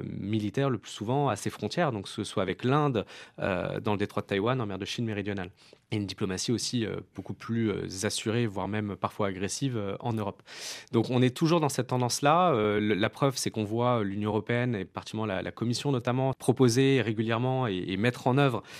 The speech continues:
euh, de nombreux instruments, des mesures pour protéger davantage le marché, euh,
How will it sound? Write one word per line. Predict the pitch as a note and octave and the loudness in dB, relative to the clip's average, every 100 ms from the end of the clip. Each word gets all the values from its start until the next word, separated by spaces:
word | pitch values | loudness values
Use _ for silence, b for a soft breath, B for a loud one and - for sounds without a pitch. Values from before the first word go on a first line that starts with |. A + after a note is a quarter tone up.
| B | B
euh, | G2 F2+ | -6 -4
de | F2 | -2
nombreux | G2+ C3+ A#2+ B2+ A#2+ | 2 2 2 0 -2
instruments, | - - - B2+ B2 B2+ B2+ | -6 -12 -2 0 2 2 0
des | A#2 G2+ | 0 0
mesures | A2+ A2 A#2 B2+ B2+ | 0 0 0 0 -2
pour | - G#2 | -6 -12
protéger | - - B2 B2+ A#2 B2 | -12 -2 0 2 2 2
davantage | A#2+ A2+ A#2+ B2+ B2 G#2+ | 2 0 0 0 -2 -2
le | |
marché, | G2+ G2 - A2+ | -6 -4 -2 -2
euh, | A2 | -2